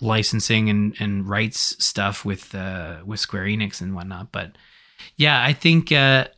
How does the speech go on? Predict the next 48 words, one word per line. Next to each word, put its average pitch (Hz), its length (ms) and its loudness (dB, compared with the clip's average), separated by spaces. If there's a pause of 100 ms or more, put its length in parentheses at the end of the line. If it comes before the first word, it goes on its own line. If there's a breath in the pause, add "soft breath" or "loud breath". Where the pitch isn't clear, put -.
(120)
like, 160 160 6
again, 160 340 6
I'm 143 300 6
looking 160 200 6
forward 165 260 4
to 151 60 0
seeing 151 300 4
how 139 240 2
they 135 160 2
go 131 260 4
with 127 180 2
the 123 80 -2
G 120 180 0
B 120 140 4
A 123 100 4
games, 131 320 4
'cause 113 160 0
I 110 40 0
think 113 160 0
that's 107 280 0
where 104 180 2
I'm 117 240 4
most 143 260 2
interested 156 460 0
in. 85 340 2
I 127 60 -2
think 117 280 -2
there 107 220 -2
are 110 520 2 (480)
most 117 320 -2
definitely 117 400 0
great 110 480 0
Game 110 240 -2
Boy 123 180 0
games, 131 460 0
and 107 180 -4
I 101 100 -2
think 107 400 -2 (460)
for 107 140 -2
folks 107 340 -2
that 107 160 0
have 101 400 0
nostalgia 107 420 -2
for 123 240 -2
it 117 60 0
are 104 60 0
gonna 104 120 -2
be 101 300 -4